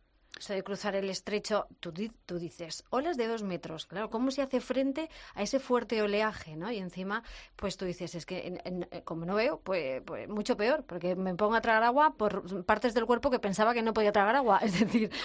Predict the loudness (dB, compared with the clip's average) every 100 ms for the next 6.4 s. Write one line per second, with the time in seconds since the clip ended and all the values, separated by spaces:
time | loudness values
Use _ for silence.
0 | -8 -4 4 6 10 8 10 6 4 2
1 | 2 0 0 2 4 6 6 6 6 4
2 | 2 2 0 -6 0 4 4 4 2 2
3 | 2 4 6 6 4 4 2 2 2 2
4 | 2 2 0 0 -2 -2 -2 -4 -2 -4
5 | -4 -6 -8 -8 -8 -6 -6 -4 -4 -4
6 | -8 -10 -10 -12